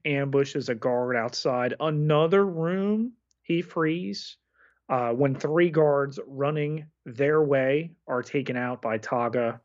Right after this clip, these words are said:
Jembok, and two others. The announcer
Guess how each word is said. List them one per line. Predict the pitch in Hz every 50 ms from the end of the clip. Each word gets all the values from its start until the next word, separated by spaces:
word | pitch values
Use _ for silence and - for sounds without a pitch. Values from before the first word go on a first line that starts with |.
| _ _ _ -
Jembok, | 110 - 123 117 113 110 117 113 113 110 110 - - - _ _
and | 110 107 107
two | - - 120 110 110
others. | 107 107 107 107 104 107 - - - - - _ _ _ _ - - - - - - - - - _
The | - - 139 143 139
announcer | - 143 151 156 156 156 156 170 208 226 220 - - 117 92 92 123 147 -